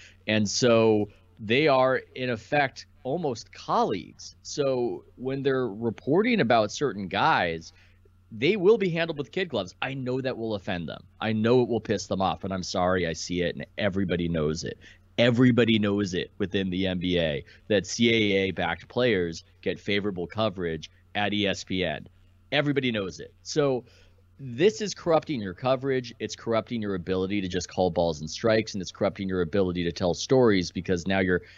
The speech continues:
telling stories that the agents want you to tell versus maybe a more interesting angle, right, about why a player became great, because they try to micromanage everything to justify taking a cut of the salaries.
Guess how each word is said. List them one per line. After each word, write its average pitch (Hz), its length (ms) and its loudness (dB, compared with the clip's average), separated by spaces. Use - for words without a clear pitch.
telling 120 360 2
stories 101 680 2
that 87 220 -2
the 95 140 0
agents 98 400 0
want 92 260 0
you 90 60 -4
to 80 80 -2
tell 117 460 2
versus 110 500 -4
maybe 101 480 0
a 107 60 0
more 127 260 4
interesting 147 720 0
angle, 85 520 -4
right, 104 320 0
about 95 380 0
why 90 220 0
a 85 100 -4
player 87 320 -2
became 82 420 -4
great, 73 420 -4
because 98 280 -4
they 139 160 4
try 180 200 2
to 127 80 4
micromanage 90 640 -2
everything 120 640 0
to 123 100 0
justify 110 560 0
taking 95 420 -6
a 95 60 -6
cut 90 240 -4
of 87 100 -8
the 87 80 -8
salaries. 98 680 0